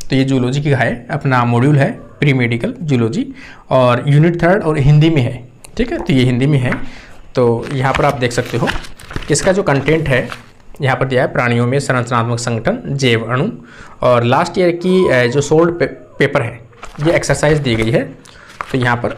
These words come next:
हर चीज़ देखो, छोटी-छोटी चीज़ें ये मैंने भी पढ़ी है, तो आप इस प्रकार से ये modules ले सकते हो और इनके guide के रूप में आप इसको आराम से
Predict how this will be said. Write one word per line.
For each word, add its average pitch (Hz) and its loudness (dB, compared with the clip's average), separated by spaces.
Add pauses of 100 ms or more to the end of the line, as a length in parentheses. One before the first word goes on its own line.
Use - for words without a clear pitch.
हर 165 0
चीज़ 165 0
देखो, 143 2
छोटी-छोटी 151 0
चीज़ें 143 -2
ये 151 2
मैंने 139 4
भी 180 -2
पढ़ी 143 2
है, - -4 (580)
तो 120 2
आप 123 0
इस 170 -2
प्रकार 147 0
से 170 -4
ये 151 2
modules 139 0
ले 117 2
सकते 123 -4
हो 151 -2
और 117 0
इनके 156 2
guide 123 0
के 135 -10
रूप 117 -2
में 117 -4
आप 113 -2
इसको 117 -4
आराम 110 -2
से 277 -2